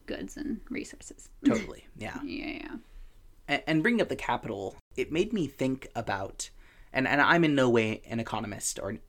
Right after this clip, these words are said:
Speaker 2: eco-, economic historian, but it made me think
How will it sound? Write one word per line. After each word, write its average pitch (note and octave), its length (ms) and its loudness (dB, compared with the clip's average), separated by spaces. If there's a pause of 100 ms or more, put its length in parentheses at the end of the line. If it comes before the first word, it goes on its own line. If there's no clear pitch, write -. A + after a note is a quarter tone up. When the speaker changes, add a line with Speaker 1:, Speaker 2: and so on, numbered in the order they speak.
Speaker 2:
eco-, A2+ 220 -6 (120)
economic G#2 300 -4
historian, E2+ 600 -8 (420)
but A2+ 320 4 (200)
it - 160 -2
made E3 160 8
me F3 100 4
think C#3 300 -2